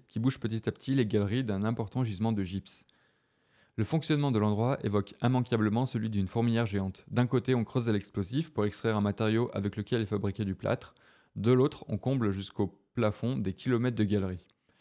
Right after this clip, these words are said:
Il faut mille cinq cents ans pour donner un centimètre de gypse,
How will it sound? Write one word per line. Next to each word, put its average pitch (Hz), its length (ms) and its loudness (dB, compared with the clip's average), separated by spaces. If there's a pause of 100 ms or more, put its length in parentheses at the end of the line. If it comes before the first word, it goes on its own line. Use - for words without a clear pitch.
(520)
Il 127 100 0
faut 156 340 0
mille 131 260 2
cinq 127 260 -2
cents 110 320 -2
ans 127 100 0
pour 120 180 -2
donner 107 360 0
un 123 100 0
centimètre 127 500 -4
de 101 120 0
gypse, 110 400 -8